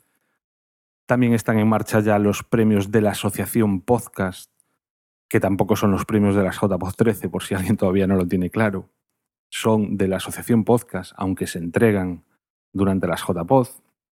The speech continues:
Y bueno, en estos aún no podemos votar, pero ya, ya está abierto el plazo para que los podcasts se inscriban o que cualquier oyente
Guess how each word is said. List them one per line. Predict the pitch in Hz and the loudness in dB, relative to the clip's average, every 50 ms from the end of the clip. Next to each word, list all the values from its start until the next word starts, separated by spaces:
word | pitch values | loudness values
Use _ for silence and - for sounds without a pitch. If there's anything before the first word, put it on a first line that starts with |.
| _ _ _ _ _ _ _ _ _ _ _ _ _ _ _ _ - - - | _ _ _ _ _ _ _ _ _ _ _ _ _ _ _ _ -16 -8 -4
Y | - 117 | 0 2
bueno, | 117 123 113 110 | 2 2 4 2
en | 113 | 2
estos | 120 - - 143 123 - | 0 0 0 -2 0 0
aún | 127 127 127 | 2 2 2
no | 127 127 | 2 2
podemos | 117 127 123 123 127 127 - | 2 2 2 2 2 2 2
votar, | 127 123 120 127 127 135 - | 0 0 0 0 0 0 2
pero | 123 113 107 | 2 2 2
ya, | 98 104 113 110 107 107 107 104 95 - - - - - - - - _ - | 2 2 2 2 2 2 2 0 -2 -6 -12 -20 -20 -20 -20 -20 -20 _ -4
ya | 104 107 | -2 -2
está | 107 98 - - | 0 0 0 0
abierto | 104 107 107 104 101 - 110 | 2 2 2 2 2 2 0
el | 104 92 | 0 0
plazo | - - 107 107 104 - - 110 110 110 110 104 | 0 0 2 2 0 0 0 0 2 2 2 0
para | - 104 101 98 95 | 0 0 2 0 0
que | 92 - 95 | -2 -2 0
los | 95 95 - - | 0 0 -2 -2
podcasts | - - 104 - - - 113 107 - - | -2 -2 -2 0 0 0 0 0 0 -2
se | 101 | -4
inscriban | 95 98 98 95 - - - - 135 135 131 143 143 151 131 - | -2 -2 -2 -4 -6 -6 -2 0 2 2 2 2 2 0 -2 -2
o | - - - - | -2 -2 0 0
que | 107 95 | 0 0
cualquier | 101 101 98 98 - 123 120 117 | 2 2 0 0 0 0 2 2
oyente | 110 107 120 131 131 131 123 117 107 - 117 123 131 | 2 2 2 2 2 2 2 2 2 0 0 -2 -2